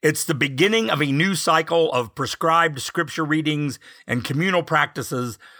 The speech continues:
that mark the highlights of what I like to call the Jesus event. Advent is commonly known as a season of waiting and anticipation as we look forward to our celebration of the birth of Jesus of Nazareth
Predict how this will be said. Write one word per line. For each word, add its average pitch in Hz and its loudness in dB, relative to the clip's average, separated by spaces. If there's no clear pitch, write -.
that 127 0
mark 170 4
the 135 2
highlights 143 4
of 123 -2
what 147 4
I 170 6
like 170 4
to 135 -4
call 143 2
the 107 -4
Jesus 117 -4
event. 101 -4
Advent 160 4
is 139 4
commonly 175 4
known 151 4
as 120 0
a 127 -2
season 120 -2
of 101 -4
waiting 156 0
and 120 2
anticipation 120 -2
as 120 -2
we 156 2
look 165 2
forward 170 2
to 139 0
our 127 2
celebration 139 2
of 117 -8
the 117 0
birth 139 2
of 104 -4
Jesus 147 -4
of 123 -4
Nazareth 117 0